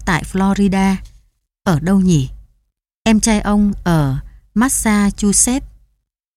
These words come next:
Chuyên gia dinh dưỡng, người đã đề nghị ông ăn món súp đậu lăng và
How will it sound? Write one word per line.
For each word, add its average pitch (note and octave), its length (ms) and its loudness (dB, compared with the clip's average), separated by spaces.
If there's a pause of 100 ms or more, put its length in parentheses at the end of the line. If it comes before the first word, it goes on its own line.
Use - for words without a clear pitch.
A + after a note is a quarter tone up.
(400)
Chuyên G#3+ 180 4
gia G3+ 160 2
dinh G3 220 2
dưỡng, F3+ 320 0 (480)
người F#3 340 6
đã E3 100 -2
đề G#3 180 0
nghị E3 180 2
ông A3 340 0 (160)
ăn G#3 200 2
món G3 240 2
súp - 280 -6
đậu F#3 160 -2
lăng G3+ 280 0 (400)
và D3+ 600 0